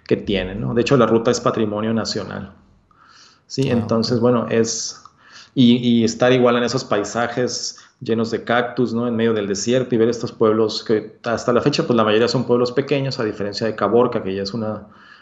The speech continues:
Speaker 1: una ciudad mediana, eh, pero pues ver esta, esta muestra de arte y, y de, pues, del esfuerzo de, de Quino y de los otros jesuitas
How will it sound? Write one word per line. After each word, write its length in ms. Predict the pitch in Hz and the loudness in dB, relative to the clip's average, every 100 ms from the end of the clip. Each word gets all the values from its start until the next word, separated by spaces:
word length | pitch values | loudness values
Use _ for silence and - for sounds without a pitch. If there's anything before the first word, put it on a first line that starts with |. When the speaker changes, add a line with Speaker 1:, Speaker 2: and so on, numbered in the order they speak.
| _ | _
Speaker 1:
una 220 | - 110 113 | -4 -2 -2
ciudad 360 | 113 101 104 | 0 0 2
mediana, 600 | 113 127 127 113 123 - - - _ _ - | 4 4 4 2 -2 -6 -20 -20 _ _ -6
eh, 540 | 110 104 101 101 - - - - - | 0 2 0 -2 -6 -18 -20 -14 2
pero 200 | 120 - | 2 4
pues 160 | 113 98 | 2 4
ver 180 | 113 | 4
esta, 580 | 113 - 120 110 92 - - - | 2 0 -2 -2 -6 -14 -20 -8
esta 260 | 123 113 131 | -6 -2 2
muestra 380 | 120 120 131 120 | 4 4 4 4
de 120 | 120 | 4
arte 320 | 147 147 127 | 2 2 0
y, 120 | 110 113 | 0 -4
y 120 | 117 | -4
de, 320 | 107 104 104 | 0 0 -2
pues, 140 | 120 110 | -4 -2
del 140 | 110 | -2
esfuerzo 580 | 104 - 120 147 - 127 | -2 0 0 2 0 -2
de, 180 | 110 107 | -4 -4
de 140 | 107 | -6
Quino 360 | 101 160 165 120 | -2 0 2 2
y 40 | |
de 80 | 107 | 2
los 160 | 101 104 | 0 -4
otros 200 | 135 - | -6 -4
jesuitas 760 | 127 143 135 135 120 - | -2 4 2 2 -6 -6